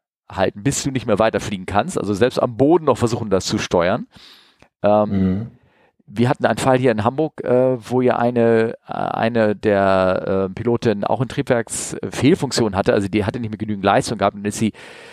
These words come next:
Speaker 1: ist sie in Hamburg, äh, eine Notlandung hingelegt und sie ist nach dem Aufsetzen, hat noch mehrere Schlenker um die Gleitschlob-Antenne oder um die Localizer-Antennen rumgemacht und hat sich dann, als sie ausgestiegen, umgedreht und sich am Kopf gekratzt, sagt, wie bin ich denn da durchgekommen?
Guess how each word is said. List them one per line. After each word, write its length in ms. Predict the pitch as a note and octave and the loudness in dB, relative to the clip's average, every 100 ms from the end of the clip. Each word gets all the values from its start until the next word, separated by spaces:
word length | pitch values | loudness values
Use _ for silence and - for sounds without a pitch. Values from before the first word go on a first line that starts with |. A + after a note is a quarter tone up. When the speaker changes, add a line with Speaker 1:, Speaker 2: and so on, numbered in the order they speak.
| - | -4
Speaker 1:
ist 160 | A#2+ - | -2 2
sie 220 | A#2 A#2 | 2 2
in 280 | - A#2 G#2 | 2 0 0
Hamburg, 320 | B2 B2 A#2 | 0 0 -4
äh, 300 | A2+ A#2 G#2 - | -4 -4 -4 -8
eine 140 | A2+ A2 | -6 -4
Notlandung 420 | B2 C3+ C3+ B2+ | 0 0 0 -2
hingelegt 480 | C#3 B2+ C3+ C#3 A#2+ | -2 0 2 0 -2
und 300 | A#2 A#2 - - - | -4 -4 -10 -20 -12
sie 240 | G#2+ A2 C#3+ | -8 -4 -2
ist 160 | B2 | -2
nach 200 | A2+ D#3 | 0 0
dem 180 | - C3+ | 0 0
Aufsetzen, 640 | B2+ C3 B2+ - A#2+ - G#2+ | 2 2 -2 -2 -10 -12 -10
hat 200 | G#2 - | -8 -4
noch 100 | A#2 | -4
mehrere 440 | B2+ F#3 D#3 C#3+ - - - | 0 2 2 0 -2 -16 -8
Schlenker 540 | - - C3+ F3+ C3 | -4 2 2 2 0
um 100 | B2 | 2
die 100 | B2 | -2
Gleitschlob-Antenne 680 | A#2+ B2+ C#3+ B2 G2 F2+ G#2+ | 2 2 2 -2 -2 -2 -2
oder 200 | A2 G#2 | 2 0
um 120 | G#2 A2+ | 0 -2
die 180 | G2+ | -2
Localizer-Antennen 760 | G#2+ A#2+ C3 F#2 F2+ F2 G2+ F2+ | 0 0 2 2 2 -2 -4 -4
rumgemacht 460 | F#2+ E2+ D2+ G#2+ | -8 -6 -4 -4
und 100 | A2 | -2
hat 100 | A2+ | 0
sich 100 | C#3 | 0
dann, 180 | B2 A2 - - | 0 0 -4 -6
als 140 | - | -2
sie 100 | A#2 | 0
ausgestiegen, 420 | B2+ B2+ - A#2+ | 0 -2 -4 -6
umgedreht 600 | - D3+ D#3+ A#2 A2+ A#2+ - - - - | -6 -2 -2 2 2 0 -4 -20 -20 -16
und 260 | - B2 - | -12 -12 -10
sich 200 | G#2+ C3+ | -2 0
am 100 | C3 | 2
Kopf 220 | - D#3 | 0 0
gekratzt, 400 | C3 - - - | -2 0 -2 0
sagt, 140 | A#2+ A2 | -2 -2
wie 60 | |
bin 180 | G2 B2 | -2 -2
ich 100 | A#2+ | -2
denn 140 | G2+ | -2
da 180 | G#2+ A2 | 0 0
durchgekommen? 540 | B2+ A2 - - - | 0 -6 -8 -12 -14